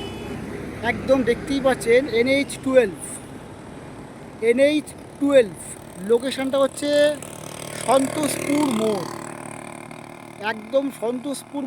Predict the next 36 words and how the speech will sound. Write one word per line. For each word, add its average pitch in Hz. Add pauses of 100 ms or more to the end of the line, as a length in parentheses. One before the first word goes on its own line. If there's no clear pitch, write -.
মোড় 247
থেকে 277 (280)
just 269 (760)
কিছুটা 277 (120)
গিয়েই 226 (1040)
এই 233 (140)
ডান 220 (100)
দিকে 269
একটা 269
জমি 240
আপনাদের 247
দেখাবো, 220
আগে 196
দেখে 202
নিন। 190
এখান 180
থেকে 185
এত 196 (240)
সুন্দর, 208 (100)
এই 214
যে 262 (120)
মেন 247
দেখছেন 285 (140)
তো, 277
একদম 220
পুরো 262
কিন্তু 262 (880)
হাইওয়ে, 220 (720)
এনএইচ 240 (1160)
টুয়েলভ 294
হয়ে 226
গেছে 160
এখন। 131 (1160)
তো 226 (180)
এই 269 (140)
রাস্তা 240